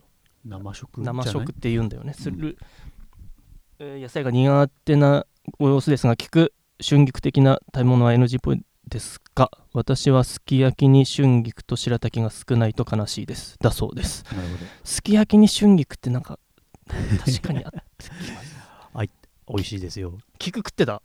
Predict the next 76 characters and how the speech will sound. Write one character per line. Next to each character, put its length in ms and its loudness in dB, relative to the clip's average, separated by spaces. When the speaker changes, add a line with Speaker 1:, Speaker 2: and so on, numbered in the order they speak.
Speaker 2:
菊 200 -10
食 100 -10
っ 40 -16
て 80 -8
た。 220 -12
Speaker 1:
あ、 140 -4
千 180 -4
葉 120 4
く 120 4
ん 60 6
菊 200 -6
食 120 -6
っ 60 0
て 160 6
そ 280 10
う。 60 12
Speaker 2:
<laughs> 80 4
何 240 4
や 60 2
そ 80 -2
れ。 180 4
菊 280 0
っ 20 -10
て 260 2
あ 180 4
れ 140 4
よ 200 0
ね。 100 2
Speaker 1:
う 20 0
ん。 20 -4
Speaker 2:
葉 200 0
っ 40 -12
ぱ 140 8
の、 140 8
葉 180 2
っ 60 4
ぱ 100 4
じ 60 6
ゃ 40 6
な 60 4
く 80 -2
て、 80 2
あ 80 4
の、 220 -2
Speaker 1:
花、 200 -4
Speaker 2:
花 260 8
の 120 10
部 140 4
分 140 6
を 40 8
Speaker 1:
花、 260 6
花、 220 4
Speaker 2:
食 80 4
う 40 6
ん 20 4
だ 100 2
よ 140 -4
ね。 80 0
Speaker 1:
花。 20 0
そ 160 4
う 60 0
そ 140 0
う 40 -2
そ 120 -2
う 40 -2
そ 80 -4
う。 20 -2
Speaker 2:
そ 100 -2
う。 120 -12
こ 160 -4
れ 160 0
知 220 -4
ら 80 -2
な 100 -2
い 40 2
人 460 -2